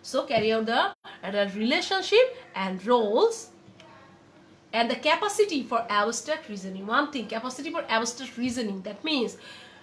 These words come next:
to follow the reason, not to behave childishly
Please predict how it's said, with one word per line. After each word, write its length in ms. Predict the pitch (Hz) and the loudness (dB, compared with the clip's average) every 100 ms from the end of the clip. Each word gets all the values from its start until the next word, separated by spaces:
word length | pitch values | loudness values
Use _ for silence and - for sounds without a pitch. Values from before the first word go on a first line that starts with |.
| - - - | -20 -20 -8
to 520 | - 320 269 320 403 - - - | -2 2 4 2 0 -4 -20 -6
follow 320 | 262 294 302 | 2 2 4
the 120 | 320 | 0
reason, 640 | 233 302 302 262 196 190 | 2 2 4 2 2 -2
not 340 | 208 294 - - | 2 2 2 -2
to 400 | 349 311 349 403 - - - - - - - 190 | -2 0 0 -2 -6 -20 -20 -20 -20 -20 -16 -6
behave 540 | 185 269 240 330 294 - | 0 2 4 4 2 0
childishly 800 | 320 311 311 277 233 - 190 - | 2 6 6 4 0 -2 -8 -12